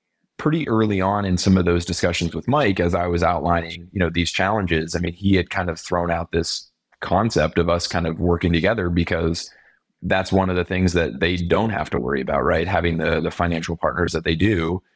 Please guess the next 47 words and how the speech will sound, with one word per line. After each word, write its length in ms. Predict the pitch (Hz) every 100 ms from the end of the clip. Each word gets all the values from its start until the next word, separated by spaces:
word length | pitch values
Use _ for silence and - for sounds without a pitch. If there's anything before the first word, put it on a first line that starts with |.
| _
enables 420 | - 87 85 85 82
them 260 | 82 85
to 320 | 82 85 82 82
kind 140 | 90
of 80 | 85
focus 380 | - 87 90 87
on 220 | 85 82
growth 540 | 80 80 80 92 - - _ _ -
unencumbered 720 | 87 87 85 - 92 80 82
by 180 | 80 78
all 240 | 82 82
of 80 | 82
this 180 | 82 82
other 240 | 85 95
stuff. 380 | - - - - -
And, 200 | 85 85 -
you 180 | 87 85
know, 60 |
that 360 | 82 85 - - _
was 200 | - 90
always 480 | - 90 95 104 98
interesting 500 | 101 110 110 113 110
and, 80 | 92
and 80 | 85
appealing 340 | 87 101 107
to 40 | 117
me, 160 | 123
but 160 | 127 87
only 200 | - 92
became 380 | 85 87 92 82
ever 220 | - 85 82
more 260 | 82 87
so 460 | 90 82 82 80 - _ _ -
as 240 | 87 85
we 80 | 87
kind 180 | 82 85
of 80 | 78
kept 240 | - 87
growing 420 | 85 87 82 85
and 140 | 82 82
kept 240 | 90 73
dealing 320 | 82 80 80
with 160 | 80 87
some 180 | - 80
of 60 |
these 160 | 80 80
headaches. 560 | - 85 - - -